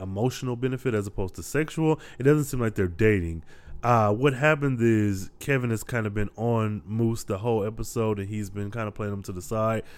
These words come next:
because his dad, he is being Moose, Moose's dad is, uh, the J R O T or the R R O T C, which maybe they can't say J R O T C, I don't know, um, leader at the school, which is like,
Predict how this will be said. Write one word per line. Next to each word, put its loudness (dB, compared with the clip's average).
because -2
his 2
dad, 2
he -4
is -4
being -4
Moose, -2
Moose's -2
dad 2
is, -2
uh, -2
the -6
J 0
R -2
O 0
T -12
or 2
the -6
R 2
R 2
O 2
T -8
C, -10
which -10
maybe -8
they -6
can't -8
say -8
J -8
R -4
O -4
T -12
C, -10
I -14
don't -12
know, -14
um, 4
leader 6
at 2
the -10
school, 0
which -4
is -4
like, 4